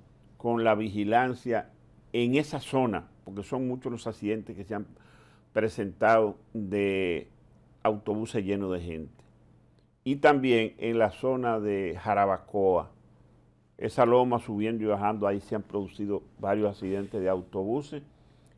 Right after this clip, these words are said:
y han provocado mucha muerte. Entonces, en esos puntos, eh, neurálgicos de, del tránsito,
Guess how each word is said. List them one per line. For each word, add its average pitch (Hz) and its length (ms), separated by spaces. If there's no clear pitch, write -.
y 104 80
han 98 100
provocado 101 500
mucha 98 320
muerte. 95 500
Entonces, 139 360
en 151 240
esos 202 300
puntos, 139 640
eh, 107 800
neurálgicos 127 1120
de, 92 200
del 95 300
tránsito, 87 720